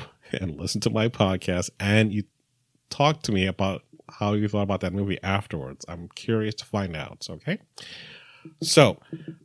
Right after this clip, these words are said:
the other big thing is that, of course, my normal big three topics that I have for the sci-fi news. Short Treks, which is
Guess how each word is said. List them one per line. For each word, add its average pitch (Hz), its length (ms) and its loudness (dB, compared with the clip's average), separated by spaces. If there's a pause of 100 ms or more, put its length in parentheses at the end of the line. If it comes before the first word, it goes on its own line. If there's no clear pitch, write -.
(220)
the 123 160 10
other 165 260 8
big 127 380 2
thing 101 460 4
is 98 120 -4
that, 92 220 0
of - 60 -12
course, - 300 -2 (200)
my 95 160 0
normal 107 300 4 (120)
big 110 220 4
three 104 220 -2
topics 87 440 -4
that 87 140 -6
I 82 80 -4
have 87 340 -4
for 80 320 -6
the 76 120 -8
sci-fi 92 440 -2
news. 71 360 -8 (840)
Short 160 360 2
Treks, - 640 -2
which 95 240 -2
is 95 300 -2